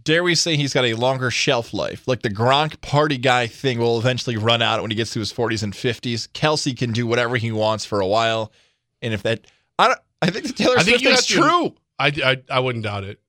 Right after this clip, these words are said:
Speaker 2: I think you have to invent a thing to go around a Gronk appearance where, like, Travis Kelce is like, "Yeah, Travis Kelce's coming. He's gonna, he's gonna do his podcast. He's gonna do," he already has things he's branched out into.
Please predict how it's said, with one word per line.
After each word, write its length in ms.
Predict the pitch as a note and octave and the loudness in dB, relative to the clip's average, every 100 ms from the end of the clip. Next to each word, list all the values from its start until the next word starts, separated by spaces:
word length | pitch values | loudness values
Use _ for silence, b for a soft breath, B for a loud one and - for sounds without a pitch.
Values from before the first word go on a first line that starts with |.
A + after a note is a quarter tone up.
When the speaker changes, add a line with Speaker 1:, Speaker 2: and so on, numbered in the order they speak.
| - | -4
Speaker 2:
I 120 | D3 | -2
think 160 | G#3 G#3+ | -2 -2
you 80 | B3 | -4
have 100 | A#3+ | 0
to 120 | F#3+ | 0
invent 520 | C#3+ A2+ B2+ C#3 - _ _ _ _ _ _ _ _ - | -2 -2 -4 -4 -8 _ _ _ _ _ _ _ _ -2
a 140 | C3+ | -2
thing 340 | A#2 D3+ D3 C3+ | 0 0 0 0
to 60 | |
go 260 | A#2+ C3 B2+ | 0 2 2
around 500 | A2+ A#2 A#2 A#2+ A#2 | 0 -2 0 -2 -4
a 60 | |
Gronk 340 | G2+ A2 A2+ A2+ | -6 -4 -4 -6
appearance 600 | A2 B2 C3 B2+ - - _ _ _ _ _ _ | -6 -4 -4 -6 -12 -20 _ _ _ _ _ _
where, 160 | B2 B2 | 0 2
like, 160 | A#2+ A2+ | 2 0
Travis 280 | B2+ A#2 | -2 -2
Kelce 280 | - A#2 A2 | -2 -2 -2
is 160 | G#2+ A2 | -4 -4
like, 100 | G#2+ | -4
"Yeah, 100 | A2+ | -2
Travis 240 | B2+ A2 | -2 -4
Kelce's 300 | B2+ A2+ A2+ | -4 -6 -6
coming. 200 | G#2+ G2 | -10 -10
He's 100 | F#2+ | -8
gonna, 160 | G#2 G2+ - | -8 -10 -8
he's 160 | G#2+ | -4
gonna 140 | A2+ G#2 | -4 -2
do 100 | G#2 | -4
his 80 | G2 | -4
podcast. 640 | G#2 G#2+ - G#2 G2+ - | -4 -4 -4 -6 -6 -8
He's 120 | G2+ | -10
gonna 140 | G#2 | -8
do," 140 | G2+ G2+ | -8 -4
he 180 | D#3 D#3 | 0 0
already 200 | C3+ A#2 | 0 -2
has 340 | A#2 A#2+ G#2 | 0 0 -2
things 560 | - A2+ F#2+ - - _ _ _ | -4 -6 -6 -16 -20 _ _ _
he's 140 | A#2+ G#2+ | -6 -4
branched 360 | A#2+ A2 - | -2 -2 -4
out 200 | G#2+ G2 | -6 -6
into. 320 | F#2+ - - | -10 -16 -20